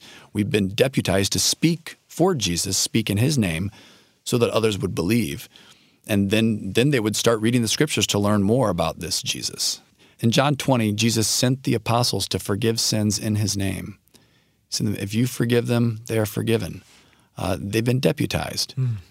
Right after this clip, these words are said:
Speaker 1: And, and then they deputize others, uh, and the church deputizes others. And, and it goes on and on as, as the whole people of God are speaking the words of God, always governed and normed and,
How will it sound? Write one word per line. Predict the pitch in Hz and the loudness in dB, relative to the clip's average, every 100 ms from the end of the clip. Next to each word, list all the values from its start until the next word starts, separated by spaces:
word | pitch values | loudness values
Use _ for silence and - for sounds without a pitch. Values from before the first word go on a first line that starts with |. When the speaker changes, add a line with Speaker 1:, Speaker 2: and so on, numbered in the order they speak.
| _ | _
Speaker 1:
And, | - 107 104 | -2 0 0
and | 113 107 90 - | 0 0 -2 -2
then | 113 120 104 110 | 0 2 0 2
they | 131 | 2
deputize | 120 123 135 127 127 127 | 4 2 2 2 2 2
others, | 151 - - - - _ _ _ | 0 -2 -4 -4 -6 _ _ _
uh, | - | -4
and | 90 113 | 0 0
the | 107 | 2
church | 135 127 - | 0 0 0
deputizes | 123 127 127 113 110 131 | 0 0 0 0 2 2
others. | 139 87 - - - _ | 2 0 -2 -4 -10 _
And, | - 104 | -6 -4
and | 87 107 | 0 0
it | 101 | 0
goes | 107 110 104 | 0 0 0
on | 113 117 | 2 2
and | 113 | 2
on | 113 120 110 104 | 2 2 2 0
as, | 107 95 - | 0 0 -2
as | - 104 110 | -2 -4 -4
the | 98 | -2
whole | 113 | -2
people | 117 123 123 107 | 0 0 0 -2
of | 98 | 0
God | 107 107 98 | 0 0 0
are | - | -2
speaking | 101 - - 113 - 110 98 | -2 -2 -2 -4 -2 -2 0
the | 87 | -2
words | 98 101 107 | 0 0 -2
of | 95 | -4
God, | 85 78 80 85 - - - - - | -4 -4 -4 -8 -16 -20 -20 -10 0
always | 135 160 170 120 82 80 - - - _ _ _ - | 2 2 2 2 2 0 -2 -4 -6 _ _ _ -6
governed | 113 117 120 117 110 | 0 2 2 2 2
and | 98 95 | 2 2
normed | 107 117 92 87 87 | 2 2 0 -2 -4
and, | 95 | -6